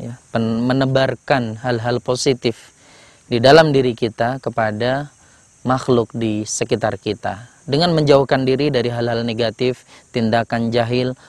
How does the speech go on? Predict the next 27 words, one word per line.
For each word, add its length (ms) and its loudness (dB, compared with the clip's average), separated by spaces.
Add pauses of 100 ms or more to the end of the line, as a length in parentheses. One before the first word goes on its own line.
perbuatan 640 0
yang 160 -4
merusak, 480 -2
atau 320 2
apapun 640 2
yang 160 -4
itu 160 -2
mendatangkan 960 -2 (240)
kemudaratan 880 0 (320)
pada 480 4
manusia 480 0
di 80 -4
sekitar 400 -2
kita, 320 -2 (160)
pada 480 4 (240)
alam 240 2
semesta 480 -4
ini, 240 -6
pada 320 4
makhluk-makhluk 720 -4
Allah 400 -2 (480)
lain 480 4
yang 80 -10
ada 240 -2
di 80 -2
bumi 320 -4
ini. 220 -8